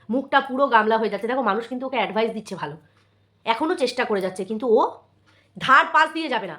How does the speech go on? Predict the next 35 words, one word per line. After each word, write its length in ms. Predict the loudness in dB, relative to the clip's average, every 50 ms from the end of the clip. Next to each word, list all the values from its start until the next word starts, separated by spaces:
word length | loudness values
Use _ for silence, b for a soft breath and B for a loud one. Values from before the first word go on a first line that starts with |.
| -4 -2
এই 260 | 0 2 2 2 2
যে 80 | 2
লাইফটা, 480 | 6 6 6 6 6 2 2 2 2 2
এটাই 240 | 2 0 0 -2 0
তো 100 | 0 -2
ওর 80 | -2
জীবনে 220 | -2 -4 -4 -4 2
স্বাধীনতা। 520 | 2 2 2 4 0 0 -2 -4 -12 -14 _ _ _ _ _ _ _ _ _ _ _ _ _ _ _
পিছু 220 | -4 -2 0 4
টান 220 | 6 6 6 6
থাকবে 260 | 2 0 0 2 0 0
না, 200 | 2 0 -2 -4 -12 -20 _ _ _ 4
ও 120 | 6 6
এরকম 360 | 8 8 6 4 2 -2 -2 -6 -8
ঘুমাবে, 540 | -6 2 4 6 6 6 6 4 2 2 B B B B -2
বেলা 280 | 2 6 8 8 8 6 4 -4
একটা 200 | -6 -4 -4 -4
দেড়টার 180 | -2 -2 -4
সময় 220 | -2 -2 -2 0 0
ও 40 |
ঘুম 180 | 0 -2 -2 -4
থেকে 160 | -4 -2 -2
উঠবে, 420 | -2 -2 -2 -2 0 0 0 0 -2 B B B
খাবে, 520 | 0 8 8 8 8 8 2 -2 -2 -4 B B B
একটু 180 | 0 2 2 4
বেলেল্লা 320 | 4 4 4 6 6 6
পানা 200 | 4 6 2 2
করবে, 280 | 2 2 0 0 -2 -2 -6 -2
হা 100 | 0 2
হা 100 | 2 2
হি 120 | 0 0
হি 240 | -4 -4 -4 -4 -4
হু 80 | -4 -4
হু 300 | -4 -4 -4 -6 -6 -2
করবে, 380 | -2 0 2 2 0 0 -2